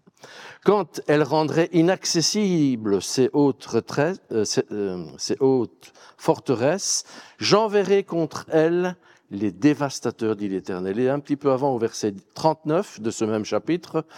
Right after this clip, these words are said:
on pouvait lire, « Quand ils, les hommes de guerre, seront échauffés, je les ferai boire, je les enivrerai pour qu'ils se livrent à la gaieté, puis s'endorment d'un sommeil éternel et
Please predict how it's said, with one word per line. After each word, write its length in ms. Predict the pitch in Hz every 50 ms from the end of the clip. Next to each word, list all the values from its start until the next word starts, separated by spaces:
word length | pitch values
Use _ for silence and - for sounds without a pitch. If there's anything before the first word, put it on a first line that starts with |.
| - - - - - -
on 100 | 135 123
pouvait 280 | 117 135 127 127 123
lire, « 300 | 127 135 151 175 180 175 - - - - - _ _ _ -
Quand 320 | 196 190 190 180 180 - - -
ils, 400 | 233 247 254 208 165 131 113 101
les 180 | 104 104 104
hommes 160 | 120 117 117 107
de 140 | 117 127
guerre, 500 | 120 135 165 190 190 160 123 - - - - _ _ _ _ - - -
seront 460 | - - - 175 165 143 160 170 165 - -
échauffés, 1000 | 214 240 247 220 - - 226 220 208 - - 220 220 233 240 254 285 294 - _ _ _ _ _ _ _ _
je 160 | - - 143 147
les 140 | 139 143
ferai 340 | 131 - 139 123 107 110 107
boire, 580 | 92 90 127 180 185 160 127 110 98 87 - - - - - - -
je 140 | 110 117
les 240 | 110 107 107 98 143
enivrerai 560 | 190 202 202 196 180 147 135 123 135 143 156
pour 240 | 156 - 151 139 -
qu'ils 160 | - 143 135
se 140 | - - 127
livrent 440 | 113 107 123 143 156 139 - - - -
à 80 | 113 113
la 100 | 104 101
gaieté, 540 | 98 123 143 131 - - 131 135 151 190 190 - - - - - _ -
puis 280 | - 160 185 208 214
s'endorment 680 | 190 - - 165 151 131 127 151 165 160 160 160 151 131
d'un 220 | 113 127 127 123
sommeil 520 | - - 151 147 143 151 151 151 131 113 - - - - _ -
éternel 720 | - 135 131 131 - 131 120 117 113 113 110 113 123 127 123 _ _ _ -
et 300 | - 110 113 117 117 117